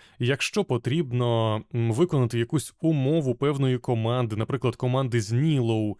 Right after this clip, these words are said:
туди можна взяти Далію, не знаю навіщо, але, ну, можна.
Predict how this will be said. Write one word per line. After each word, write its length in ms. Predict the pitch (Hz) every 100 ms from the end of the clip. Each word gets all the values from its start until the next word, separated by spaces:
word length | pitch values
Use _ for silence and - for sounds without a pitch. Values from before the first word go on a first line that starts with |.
| -
туди 200 | 127 156
можна 260 | 151 107 110
взяти 300 | 117 120 113
Далію, 580 | 101 110 107 104 104
не 100 | 104
знаю 180 | 107 113
навіщо, 460 | 120 185 226 - 110
але, 420 | 110 123 113 110
ну, 160 | 120 110
можна. 640 | 104 120 117 98 104 95